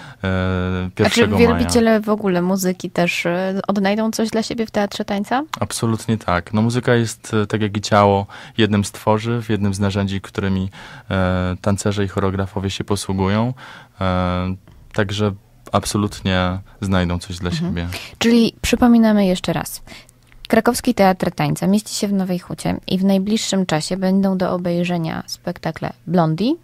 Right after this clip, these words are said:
Speaker 2: Tak, Blondie,
Speaker 1: pierwszego maja.
Speaker 2: Kwadryga na trzech, również spektakl Takarazuka Camp, który już w repertuarze teatru znajduje się od dwóch lat,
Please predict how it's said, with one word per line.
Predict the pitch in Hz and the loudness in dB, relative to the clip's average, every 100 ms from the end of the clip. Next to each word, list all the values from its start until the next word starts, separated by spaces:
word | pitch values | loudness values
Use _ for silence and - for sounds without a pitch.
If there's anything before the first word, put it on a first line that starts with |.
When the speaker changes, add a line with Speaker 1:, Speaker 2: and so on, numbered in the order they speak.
| _ - - | _ -8 0
Speaker 2:
Tak, | 92 - | 0 0
Blondie, | 95 117 139 | 4 6 6
Speaker 1:
pierwszego | 139 135 | 4 4
maja. | 170 156 190 277 | 2 0 0 -4
Speaker 2:
Kwadryga | - 117 107 110 104 101 95 95 - | 0 4 4 4 4 6 6 4 2
na | 98 | 2
trzech, | 92 - 127 165 - | 2 4 4 4 0
również | 113 113 113 101 | 0 4 2 2
spektakl | - - 101 - 98 98 | -2 0 0 0 -2 -2
Takarazuka | 104 - 101 98 98 101 | -2 2 2 2 0 0
Camp, | - 92 110 | 2 2 2
który | - - 98 95 | -4 -2 2 2
już | 92 | 0
w | - | -2
repertuarze | 101 - 95 98 95 95 | -2 0 0 2 2 2
teatru | 98 92 98 | 0 -2 -2
znajduje | 95 92 92 | -2 -2 -2
się | - | -4
od | 90 | -10
dwóch | 90 95 92 | -6 -4 2
lat, | 123 156 | 2 2